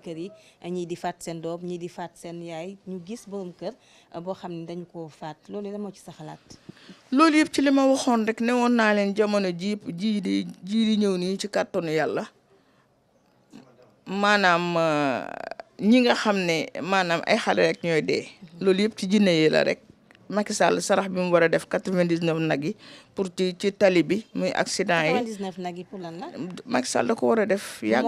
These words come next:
Speaker 1: ko war a
Speaker 2: na,
Speaker 1: génne.
Speaker 2: wax naa ko avant coronavirus, waaw. Man, man moom laa koy jox, ginnaaw moom moo jiite, jiite réew mi, moo yore milliards yi. Man tey su fekkoon damaa yore ay milliards, dama koy defal sama réew.
Speaker 1: Mhm.
Speaker 2: Pour sama réew am jàmm,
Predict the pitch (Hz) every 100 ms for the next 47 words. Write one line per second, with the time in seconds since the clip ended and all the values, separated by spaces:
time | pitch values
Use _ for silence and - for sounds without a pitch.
0 | 277 254 254 254 - 233 214 220 - -
1 | 190 208 214 196 185 165 156 156 160 -
2 | - - - - - - 185 185 175 185
3 | 185 185 180 175 170 175 185 269 196 170
4 | 160 175 196 214 196 202 220 202 180 180
5 | 233 214 202 180 170 175 180 185 196 180
6 | 185 196 170 151 175 - - - - 214
7 | 226 202 220 214 208 196 190 190 190 185
8 | 180 - 160 156 156 151 156 160 170 180
9 | 180 180 180 180 196 196 254 196 - -
10 | 214 185 214 202 208 185 185 180 170 180
11 | 196 190 165